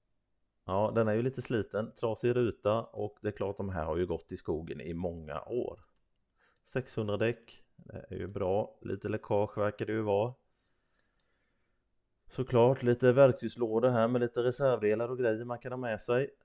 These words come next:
Den har säkert fått lite svets genom årens lopp. Här är ju kedjor och grejer så det kanske ingår något sånt här, eh, fällgrip med.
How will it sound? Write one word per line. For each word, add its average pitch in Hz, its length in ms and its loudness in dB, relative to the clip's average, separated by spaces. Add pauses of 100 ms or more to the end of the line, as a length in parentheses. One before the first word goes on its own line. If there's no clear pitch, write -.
(720)
Den 107 400 -12
har 110 180 -14
säkert 110 440 -6
fått 110 200 -6
lite 107 200 -6
svets - 420 -2
genom 110 240 -2
årens 110 280 -4
lopp. 113 340 -2 (1400)
Här 92 180 -6
är 113 160 0
ju 92 160 -4
kedjor 104 440 -4
och 104 80 -4
grejer 98 280 -2
så - 120 -12
det 98 80 -8
kanske 95 340 -4
ingår 131 380 -8
något 131 320 -8 (680)
sånt 143 200 -10
här, 87 640 2
eh, 92 220 -8
fällgrip 85 800 0
med. 95 280 -2